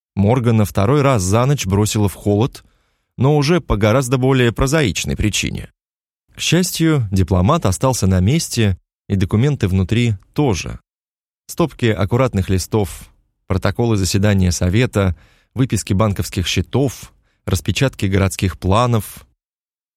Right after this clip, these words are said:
Луна пялилась на эти бумажки настырно,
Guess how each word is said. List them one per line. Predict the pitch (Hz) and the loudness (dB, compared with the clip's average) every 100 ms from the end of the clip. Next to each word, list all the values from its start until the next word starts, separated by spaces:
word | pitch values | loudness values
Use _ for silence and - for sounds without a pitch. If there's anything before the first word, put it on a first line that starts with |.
| _ - | _ -4
Луна | 104 147 170 | 0 2 0
пялилась | 147 143 131 117 | 0 2 2 0
на | 113 | 0
эти | 110 - | -2 0
бумажки | 98 104 104 - 95 | 0 0 0 -2 0
настырно, | 90 - - 147 98 87 82 | 0 -2 -4 0 0 0 -2